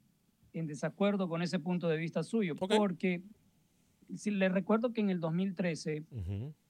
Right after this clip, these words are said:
Speaker 1: México, México fue eliminado por Panamá y Panamá juega la final con Estados Unidos. México no clasificó directo al Mundial del dos mil catorce.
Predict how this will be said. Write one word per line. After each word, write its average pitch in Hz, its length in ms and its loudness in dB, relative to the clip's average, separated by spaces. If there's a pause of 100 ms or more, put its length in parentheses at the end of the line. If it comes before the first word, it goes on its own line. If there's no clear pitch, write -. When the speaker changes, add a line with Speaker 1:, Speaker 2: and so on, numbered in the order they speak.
(240)
Speaker 1:
México, 180 680 0 (440)
México 170 680 -2 (440)
fue 180 120 0
eliminado 185 440 2 (140)
por 208 300 0 (100)
Panamá 202 460 0 (1200)
y - 80 -12
Panamá 165 360 -2
juega 196 300 2
la 165 120 0
final 180 420 0
con 143 160 -4
Estados 135 380 -4
Unidos. 123 420 -8 (720)
México 202 400 2
no 208 120 2
clasificó 185 500 0
directo 180 520 0
al 143 120 -2
Mundial 143 300 -2
del 139 120 -4
dos 135 100 -6
mil 127 200 -6
catorce. 123 480 -12